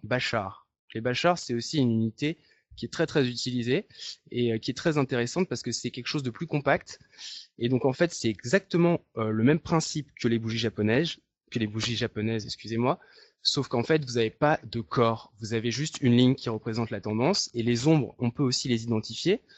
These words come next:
Euh, sauf qu'en fait, vous avez un petit trait, euh, horizontal qui pointe vers la gauche pour l'ouverture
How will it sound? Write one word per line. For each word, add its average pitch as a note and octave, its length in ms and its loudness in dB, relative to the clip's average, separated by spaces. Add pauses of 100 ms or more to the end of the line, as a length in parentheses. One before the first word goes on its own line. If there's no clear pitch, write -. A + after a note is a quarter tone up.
(380)
Euh, G#2 560 4
sauf A#2+ 240 -2
qu'en B2 160 2
fait, D3+ 180 2
vous A#2+ 140 -4
avez A2+ 260 -2
un G3+ 140 6
petit E3+ 400 -2
trait, B2+ 420 2 (540)
euh, A2 580 2
horizontal C#3 600 4
qui C3+ 140 -12
pointe C#3 440 2
vers B2 200 0
la B2 100 4
gauche B2 360 2
pour A#2+ 180 -2
l'ouverture A2+ 600 0